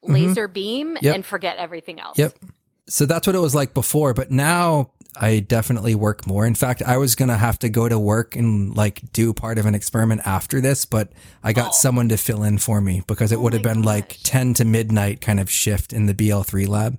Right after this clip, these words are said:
Speaker 1: But I'll be there tomorrow night and then the next night and then the next night after. You know, there's stuff that we have to do. We can't not do it.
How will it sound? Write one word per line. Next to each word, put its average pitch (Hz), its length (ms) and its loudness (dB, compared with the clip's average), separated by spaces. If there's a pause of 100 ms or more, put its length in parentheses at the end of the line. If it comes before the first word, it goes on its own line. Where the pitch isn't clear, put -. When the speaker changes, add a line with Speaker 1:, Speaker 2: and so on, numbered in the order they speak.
(120)
Speaker 1:
But 131 80 2
I'll 135 80 2
be 147 140 2
there 143 120 2
tomorrow 131 360 2
night 113 320 0
and 117 120 2
then 110 120 2
the 110 80 4
next 110 280 0
night 101 280 0 (180)
and 104 140 -2
then 95 160 -2
the 95 100 -2
next 101 260 -6
night 87 160 -8
after. 90 460 -12 (600)
You 127 120 2
know, 127 80 2
there's 135 220 2
stuff - 320 -2
that 123 120 0
we 131 100 0
have 117 260 0
to 117 100 0
do. 113 240 2
We 104 100 0
can't 120 280 -2
not 110 240 0
do 107 180 0
it. 87 140 -8